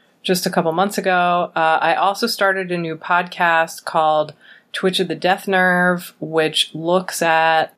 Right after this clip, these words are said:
sort of psychotronic cinema more broadly, and we will definitely have some spaghetti western episodes in the future, and you can find that at the Cinepunks Network.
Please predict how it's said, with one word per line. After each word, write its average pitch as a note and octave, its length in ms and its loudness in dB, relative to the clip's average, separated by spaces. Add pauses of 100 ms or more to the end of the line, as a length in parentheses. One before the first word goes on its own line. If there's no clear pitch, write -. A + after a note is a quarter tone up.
sort D4 320 0
of C4+ 60 -6
psychotronic G3+ 640 -2
cinema F#3 380 0
more F3 240 2
broadly, E3 720 0
and F3+ 220 -2
we F3 160 -4
will E3 260 0
definitely E3 640 0
have D#3 360 2
some D#3+ 200 -2
spaghetti D#3 460 0
western D#3 500 0
episodes D3+ 640 0
in D3+ 120 -2
the D3+ 60 -2
future, D#3+ 680 0
and D#3+ 260 0
you D#3 60 -8
can F3+ 160 0
find E3 260 0
that D#3+ 220 2
at D3+ 140 -4
the D#3 80 -6
Cinepunks G3+ 600 0
Network. F#3 640 0